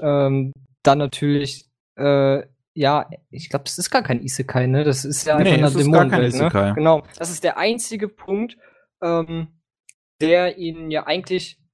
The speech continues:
Speaker 2: <laughs> Fast
Speaker 1: von
Speaker 2: schon
Speaker 1: den
Speaker 2: wieder besonders macht.
Speaker 1: Genau, genau, dass er kein Isekai
Speaker 2: <laughs>
Speaker 1: ist, aber, äh,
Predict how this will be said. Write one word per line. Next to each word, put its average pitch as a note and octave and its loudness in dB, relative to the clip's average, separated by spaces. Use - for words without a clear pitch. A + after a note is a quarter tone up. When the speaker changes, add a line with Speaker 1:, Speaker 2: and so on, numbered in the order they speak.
Speaker 2:
<laughs> - -10
Fast - 2
Speaker 1:
von F3+ 6
Speaker 2:
schon F3+ 4
Speaker 1:
den C#3+ -4
Speaker 2:
wieder D#3 0
besonders D3 -2
macht. D3+ 0
Speaker 1:
Genau, G3+ 2
genau, F3 -4
dass - 4
er - 8
kein - -8
Isekai A#3+ 0
Speaker 2:
<laughs> C#4 -2
Speaker 1:
ist, A#3 -4
aber, E3 -2
äh, E3+ -20